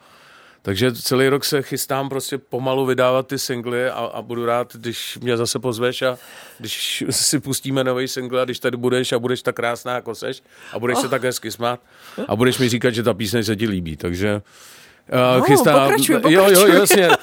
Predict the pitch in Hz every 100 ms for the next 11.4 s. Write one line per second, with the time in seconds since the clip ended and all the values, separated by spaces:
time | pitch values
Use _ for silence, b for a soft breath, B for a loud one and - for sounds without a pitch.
0 | - 370 165 185 196 196 190 190 170 165
1 | 170 165 151 156 147 120 143 143 - 147
2 | 160 151 139 135 151 143 135 123 143 -
3 | 147 131 127 123 127 131 143 127 131 120
4 | 120 b b b b 120 113 123 120 135
5 | 131 120 117 120 104 107 101 101 107 -
6 | - - - - - 104 104 98 104 -
7 | - 135 - 107 - 120 117 117 104 127
8 | 123 120 117 135 143 131 139 127 127 123
9 | 127 127 123 123 123 117 117 - 127 123
10 | 104 113 123 - 127 120 110 117 113 117
11 | 87 107 95